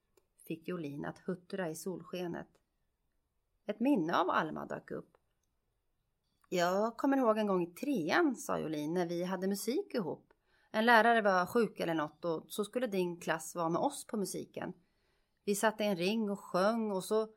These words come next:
ställde du dig upp och tittade ut genom fönstret och så sprang du ut och så såg vi att det var några i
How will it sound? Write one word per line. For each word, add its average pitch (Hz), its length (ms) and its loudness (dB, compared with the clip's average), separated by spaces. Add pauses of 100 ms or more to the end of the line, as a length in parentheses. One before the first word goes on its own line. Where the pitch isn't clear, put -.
(260)
ställde 269 460 4
du 208 160 2
dig 165 120 0
upp 156 180 -4
och 160 120 -4
tittade 190 300 -2
ut 165 120 -4
genom 175 200 0
fönstret 233 600 0
och 180 80 -6
så 226 320 -4
sprang 254 340 2
du 208 100 4
ut 247 380 0
och 185 160 -2
så 247 120 -6
såg 247 320 -2
vi 180 120 0
att 175 200 -2
det 170 100 -2
var 160 360 0
några 165 560 2
i 165 420 -6